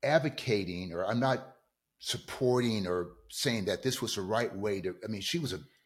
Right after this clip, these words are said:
in my opinion, she was a very sadistic, evil teacher.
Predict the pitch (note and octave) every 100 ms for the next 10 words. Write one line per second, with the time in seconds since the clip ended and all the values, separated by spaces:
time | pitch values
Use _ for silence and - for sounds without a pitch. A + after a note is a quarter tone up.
0 | B2 G#2 - - _ A2+ B2+ C3+ C3 G#2+
1 | - F#2+ D#2+ A2 G#2+ G2 - - - G#2
2 | E2+ A#2+ A#2 G2 - - A2 E2 E2 -
3 | G#2+ D2+ - C2